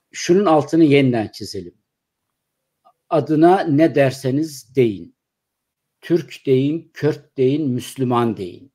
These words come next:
Anadolu'da soykırım sırasında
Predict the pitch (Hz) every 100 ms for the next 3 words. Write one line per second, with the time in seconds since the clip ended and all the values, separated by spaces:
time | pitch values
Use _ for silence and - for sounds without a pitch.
0 | _ _ _ _ _ _ _ _ _ _
1 | _ _ _ - 135 165 143 143 127 127
2 | 131 156 170 - - _ _ _ _ -
3 | - 156 156 - 131 127 113 - - 123
4 | 110 - 113 107 135 156 -